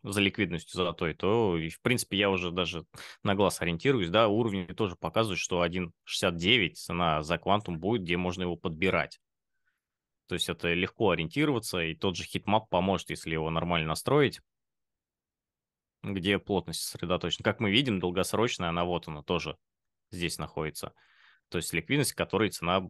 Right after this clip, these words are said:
притягивается. И прям есть точно одна на один шестьдесят девять.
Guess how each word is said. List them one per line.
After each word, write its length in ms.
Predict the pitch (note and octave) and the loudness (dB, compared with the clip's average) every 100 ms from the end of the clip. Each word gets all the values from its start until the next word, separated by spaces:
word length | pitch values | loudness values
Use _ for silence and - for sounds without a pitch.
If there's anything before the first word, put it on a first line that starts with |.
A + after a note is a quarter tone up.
| _ | _
притягивается. 580 | F2 - E2+ D#2 - D#2+ | -2 0 0 -2 -8 -8
И 40 | |
прям 260 | - G#2 F#2 | -2 0 2
есть 260 | G2 F#2+ | 2 2
точно 480 | - F#2+ - E2+ E2 _ _ | 0 0 0 -4 -6 _ _
одна 360 | E2 E2+ F#2 | -4 0 2
на 180 | F2 D#2+ | 2 2
один 240 | E2 F2 F#2 | 0 -2 -6
шестьдесят 320 | - F2+ E2+ | -2 -2 -2
девять. 420 | F2+ E2 C#2+ | 0 0 0